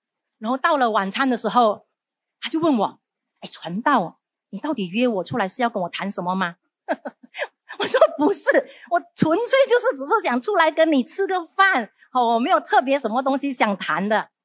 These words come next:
”“好啦，既然你提出来，我就来谈啦哈。” <laughs> 所以就从这里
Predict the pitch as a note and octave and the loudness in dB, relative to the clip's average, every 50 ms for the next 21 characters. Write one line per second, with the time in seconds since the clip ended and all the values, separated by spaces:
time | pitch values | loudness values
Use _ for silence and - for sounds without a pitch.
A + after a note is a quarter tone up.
0 | _ _ _ _ _ - G3+ G3+ F#3+ A3+ A#3 A#3+ - E4+ E4 D#4 C4+ B3+ C4+ B3 | _ _ _ _ _ -12 -12 -6 -4 -4 -4 -4 -6 -6 -4 -2 0 0 0 -2
1 | G3+ F#3+ - - A#3 B3 B3 D#4 D4 B3 A#3+ A#3+ G#3+ F#3 G3 A3 D#4 C#4+ A#3 A3 | -2 -4 -4 -6 -4 -4 -2 0 0 0 0 0 0 0 0 0 2 2 2 2
2 | A3 - G#3+ G3+ A3+ A#3 A3+ A3 A3 A3 A3+ A#3 C4 C4+ - _ _ _ F4 D4 | 2 0 0 0 2 2 2 2 2 2 2 2 0 -2 -6 _ _ _ 0 2
3 | - - - - _ - D#5+ - - A4 B4 - C#5+ - - D4+ B3 - A#3 - | 2 2 -2 -4 _ -12 -12 -4 0 2 4 4 4 2 2 -2 -4 -4 -8 -8
4 | - D#5 A4 - - C5 - - G#4 - - _ _ _ - D#5+ D#5+ D#5+ D#5 D5+ | -6 -6 -6 -2 -2 -2 -2 -2 -6 -10 -10 _ _ _ -6 -4 -4 -4 -4 -6
5 | - - - F#4 E4+ F4 A4+ - - - C4+ C4+ G4+ F#4 G4+ A4+ G4 D#4 C4+ B3 | -6 -4 -2 -2 0 0 -2 0 2 2 2 2 2 4 4 4 4 6 4 2
6 | G#3 F3 - | 2 -2 -6